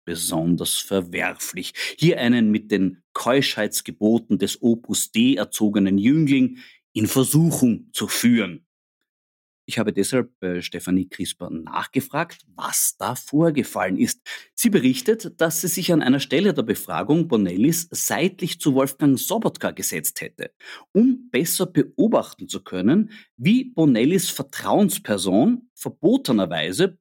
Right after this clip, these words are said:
Bonelli versteckte Anweisungen gegeben hat, was zuvor schon sogar zu einer Ermahnung durch Sobotka geführt hatte. Die Interpretation als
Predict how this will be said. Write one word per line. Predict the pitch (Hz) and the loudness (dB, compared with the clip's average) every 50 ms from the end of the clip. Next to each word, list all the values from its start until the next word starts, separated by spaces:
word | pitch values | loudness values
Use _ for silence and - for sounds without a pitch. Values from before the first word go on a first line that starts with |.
| _ | _
Bonelli | _ 151 139 127 113 104 101 107 127 170 190 - - - | _ 2 4 4 4 4 2 2 2 2 0 0 -4 -6
versteckte | - 143 - - - - 127 127 - - - - 175 - _ | -6 -4 -4 -4 -4 -6 -8 -8 -8 -12 -12 -12 -12 -10 _
Anweisungen | - 160 202 208 175 147 101 92 98 - 120 113 110 107 107 104 | -4 -2 0 0 0 -2 -4 -6 -2 0 2 4 4 4 2 0
gegeben | 110 104 - 120 127 127 139 | -2 -2 0 2 2 4 4
hat, | 185 240 254 - - - - - - - | 2 2 -2 -4 -10 -12 -10 -10 -12 -4
was | - - 165 160 - | -2 -2 -2 0 0
zuvor | - 202 - - 131 131 139 143 | -2 -2 2 2 2 4 4 2
schon | 139 156 151 156 147 156 - _ | 2 2 2 2 2 0 -4 _
sogar | - - 165 - - 101 113 - | -4 -4 -2 0 0 0 0 0
zu | - - - | -2 -4 0
einer | 120 117 135 | 2 2 2
Ermahnung | - - 151 139 113 95 87 78 85 98 101 104 98 | 4 2 2 2 2 2 0 -2 0 2 2 2 2
durch | - 135 - | 0 -4 -4
Sobotka | - - - 131 143 151 156 127 - - - 92 - - _ _ | -6 -2 0 0 2 2 2 0 0 -4 -6 -6 -6 -8 _ _
geführt | - - - - 117 120 107 - - | -10 -8 -2 2 2 2 2 0 -4
hatte. | 101 92 - - - - _ _ _ _ _ _ _ _ _ _ _ _ _ _ _ _ _ - | -6 -8 -8 -10 -18 -20 _ _ _ _ _ _ _ _ _ _ _ _ _ _ _ _ _ 0
Die | 165 170 | 2 4
Interpretation | 180 160 160 160 143 - 143 139 - 135 - - - 139 175 185 180 - | 4 4 2 0 0 0 0 0 0 -2 -2 2 2 2 4 4 2 0
als | - 131 135 135 - - - - | 0 -2 -2 -2 -2 -4 -6 -6